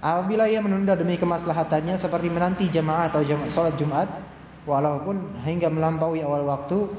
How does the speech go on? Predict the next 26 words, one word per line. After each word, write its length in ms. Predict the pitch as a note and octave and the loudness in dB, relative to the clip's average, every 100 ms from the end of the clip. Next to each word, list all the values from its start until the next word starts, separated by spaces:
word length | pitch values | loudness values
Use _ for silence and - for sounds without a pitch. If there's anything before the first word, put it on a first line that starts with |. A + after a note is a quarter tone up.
| - - - | -12 -14 -2
atau 400 | D3 D3+ F3+ E3 | 0 2 0 2
berjalan 480 | D#3 D3 D3 E3 | 0 2 2 2
ke 80 | F3+ | 2
masjid 400 | D#3+ D3 C3+ E3 - - | 0 -2 2 0 0 0
adalah 240 | C3+ C#3+ | 2 2
tidak 160 | D3 C#3+ | 2 0
mengapa. 400 | D3 D3 C#3+ A2+ C3+ | 2 0 0 -2 0
Maksudnya 320 | D3 F#3 F#3+ | 0 2 2
gini, 160 | F3+ | 2
yang 80 | D3 | 2
ter-, 240 | D#3 D3 C#3+ | 2 0 0
paragraf 400 | D#3+ F3 F#3+ F#3+ | 0 2 2 2
terakhirnya, 400 | D#3+ D#3 D#3 D3+ | 0 0 -4 -2
yang 80 | |
terakhir 240 | D3+ C#3+ C3+ | 0 0 0
ya. 140 | B2 B2 A#2+ - - - - - | -2 -4 -12 -14 -16 -18 -16 -2
Orang 320 | F#3 A#3+ B3 | 0 2 0
yang 160 | G#3 F3+ D#3+ D3 - - | 0 -2 -6 -8 -10 -14
kencing 320 | - F3 A#3 G#3+ | -6 -4 -2 0
berantai, 560 | F3 D3 A#2+ G#2+ A#2 A2 - - - - - - - - | 2 0 -4 -6 -8 -12 -18 -20 -20 -20 -18 -16 -16 -4
itu 320 | D#3+ D#3+ B3+ - D3 | -2 2 0 0 0
dia 240 | F#3 G#3+ | 2 2
harus 320 | F#3 E3 A3 A3 | 2 0 0 -2
segera 640 | F3 D#3 D#3 F3 D#3+ - - - - - - | -4 0 2 2 0 -10 -16 -20 -20 -20 -6
mengerjakan 640 | D#3 F3 E3+ D3 C#3+ D#3 C#3+ | -2 0 0 0 -2 -2 -2
sholat. 320 | D3 B2+ - | 0 0 -2